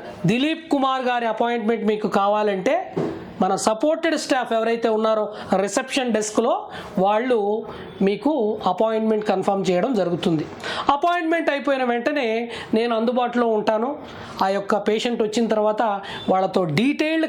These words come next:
కౌన్సిలింగ్ తీసుకున్న తర్వాత, డీటెయిల్డ్ ఎంక్వైరీ or interrogation or case taking అనే ప్రొసీజర్ను సక్సెస్ఫుల్గా పూర్తి చేసిన తర్వాత,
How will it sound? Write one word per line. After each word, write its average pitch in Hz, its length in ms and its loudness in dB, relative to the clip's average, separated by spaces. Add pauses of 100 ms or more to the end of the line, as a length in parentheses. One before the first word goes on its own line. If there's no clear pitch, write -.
కౌన్సిలింగ్ 247 420 0
తీసుకున్న 220 380 0
తర్వాత, 196 420 0 (460)
డీటెయిల్డ్ 285 560 0 (420)
ఎంక్వైరీ 240 540 0 (160)
or 208 80 2 (120)
interrogation 262 560 -2 (280)
or 214 100 2 (160)
case 320 320 0
taking 294 320 0
అనే 240 120 2
ప్రొసీజర్ను 233 720 0 (260)
సక్సెస్ఫుల్గా 269 760 0 (380)
పూర్తి 247 220 2
చేసిన 220 340 0
తర్వాత, 185 400 2